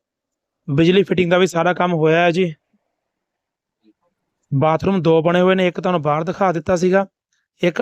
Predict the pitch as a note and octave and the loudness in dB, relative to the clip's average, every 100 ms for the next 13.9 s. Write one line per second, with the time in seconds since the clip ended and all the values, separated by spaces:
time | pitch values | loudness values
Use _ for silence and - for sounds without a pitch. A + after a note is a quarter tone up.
0 | - E3 F3+ E3+ E3+ E3+ F3 F#3+ D3+ D3+ | -2 0 0 2 0 2 0 -2 -2 0
1 | C#3+ D#3 D#3+ E3 E3 F3+ F#3 _ _ _ | -2 -2 -2 0 2 0 -2 _ _ _
2 | _ _ _ _ _ _ - D#3+ E3+ F3 | _ _ _ _ _ _ -4 0 0 0
3 | D#3 F3 F3+ E3+ F3 F3+ F3 F3+ F#3 - | 0 2 0 0 0 0 0 0 -4 -10
4 | _ _ _ _ _ _ _ _ _ _ | _ _ _ _ _ _ _ _ _ _
5 | _ - D#3+ F3+ F3 E3 E3+ F3+ F#3 - | _ -4 0 0 0 0 0 0 -2 -4
6 | E3 D#3 E3 E3+ E3 D3+ B2+ E3+ E3 E3 | -6 -2 0 0 -2 -2 -2 -2 -2 0
7 | E3+ E3 F3+ E3+ _ _ - _ _ _ | 0 0 -4 -6 _ _ -20 _ _ _
8 | _ _ _ - D3 E3 E3+ E3+ - F3+ | _ _ _ -8 -2 -2 -2 -4 -2 0
9 | F3+ F#3 _ _ - _ _ _ _ - | 0 -6 _ _ -20 _ _ _ _ -20
10 | - _ _ - D3 D3+ F3+ E3+ E3 F3 | -20 _ _ -4 -2 0 0 2 2 2
11 | E3 D#3+ E3+ E3+ F3 F#3 - _ _ _ | 0 0 0 0 0 -2 -10 _ _ _
12 | _ _ _ _ _ _ _ D#3 D#3 D#3+ | _ _ _ _ _ _ _ 0 0 0
13 | E3 E3+ D#3+ B2+ D#3 D#3 D#3+ E3 E3+ | -2 -2 -2 -2 0 2 2 0 -2